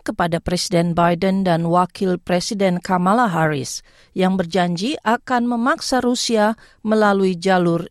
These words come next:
diplomasi. Kunjungan ini menjadi kontroversial setelah Presiden Zelensky membatalkan pertemuannya dengan Donald Trump, setelah Trump mengklaim dapat mengakhiri perang dalam waktu singkat.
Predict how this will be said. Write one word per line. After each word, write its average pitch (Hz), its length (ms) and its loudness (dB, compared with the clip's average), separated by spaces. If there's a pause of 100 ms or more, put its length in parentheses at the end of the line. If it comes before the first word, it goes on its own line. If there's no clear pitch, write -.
diplomasi. 156 960 -2 (560)
Kunjungan 240 400 4
ini 233 240 6
menjadi 180 320 0
kontroversial 165 1200 0 (240)
setelah 220 480 -2
Presiden 196 560 -4
Zelensky 233 640 -2
membatalkan 220 960 0
pertemuannya 240 800 2 (320)
dengan 175 400 0
Donald 165 400 0
Trump, 190 400 -2 (320)
setelah 170 640 -4
Trump 240 400 0
mengklaim 220 640 -2 (320)
dapat 233 480 0
mengakhiri 277 640 -2
perang 214 480 -2
dalam 160 400 0
waktu 160 400 -2
singkat. 160 560 -4